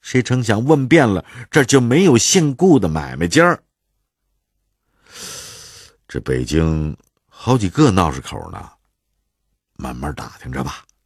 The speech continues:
还想再仔细问问，转眼功夫，女子提着鸟笼子进屋了。“单二爷，您看，我把这鸟伺候得怎么样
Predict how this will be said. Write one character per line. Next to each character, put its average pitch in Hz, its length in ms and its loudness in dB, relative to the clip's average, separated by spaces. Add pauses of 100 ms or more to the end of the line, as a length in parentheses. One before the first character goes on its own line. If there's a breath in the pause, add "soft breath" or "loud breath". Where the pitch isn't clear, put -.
(580)
还 76 260 -4
想 65 220 -8
再 71 160 -4
仔 - 240 -12
细 - 160 -6
问 101 320 -2
问， - 100 -16 (460)
转 135 240 4
眼 113 160 2
功 131 220 0
夫， 107 120 2 (200 loud breath)
女 131 240 6
子 95 180 -2
提 113 320 0
着 139 120 4
鸟 69 260 -2
笼 82 200 -4
子 127 80 -2
进 110 300 -2
屋 127 300 0
了。 90 120 -4 (1160)
“单 - 180 -2
二 85 140 -2
爷， 78 180 -4 (600)
您 127 120 2
看， 147 240 0 (640 loud breath)
我 160 140 4
把 131 100 0
这 143 120 2
鸟 110 200 2
伺 - 220 -2
候 135 80 0
得 110 80 -4
怎 95 120 -2
么 76 60 -6
样 131 260 2